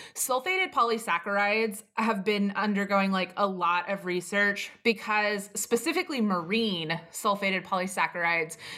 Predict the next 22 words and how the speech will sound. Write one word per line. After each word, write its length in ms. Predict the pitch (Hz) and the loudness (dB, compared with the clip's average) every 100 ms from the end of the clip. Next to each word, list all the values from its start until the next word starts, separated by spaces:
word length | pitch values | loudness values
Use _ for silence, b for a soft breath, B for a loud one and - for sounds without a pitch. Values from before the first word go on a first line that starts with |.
| B - | B -2
can 160 | 254 | -2
prevent 340 | 247 226 247 214 | 0 0 -2 -2
viruses 640 | 190 190 202 214 220 214 | -2 0 -2 0 -2 -2
from 280 | - 208 196 | -2 0 0
binding 520 | 165 180 190 202 202 | 0 0 0 0 0
and 80 | 190 | 0
entering 460 | 196 190 196 175 | -2 -2 0 -2
host 460 | 165 - 160 160 - | -4 0 0 0 -6
cells, 580 | - 220 220 262 311 - B B B | -4 0 0 0 -4 -12 B B B
which 180 | 240 240 | 0 0
is 140 | 233 | -2
why 160 | 202 208 | 0 0
they're 180 | 214 202 | 0 -2
really 320 | 190 196 196 | -2 0 -2
cool, 460 | 196 196 190 185 | 0 0 2 2
like, 280 | 180 180 175 - | 2 -2 -2 0
antivirals. 800 | 220 220 220 170 165 151 117 | 0 2 0 0 0 -2 -4
So 140 | 196 220 | -4 -2
basically, 800 | 208 240 247 285 208 202 185 180 B B B - | 2 2 0 -6 0 2 2 0 B B B -4
these 400 | 202 247 254 220 | 0 2 2 0
little 340 | 220 226 226 | -2 0 2
components 800 | 220 220 202 202 208 196 185 - | 0 -2 -2 0 2 0 -2 -8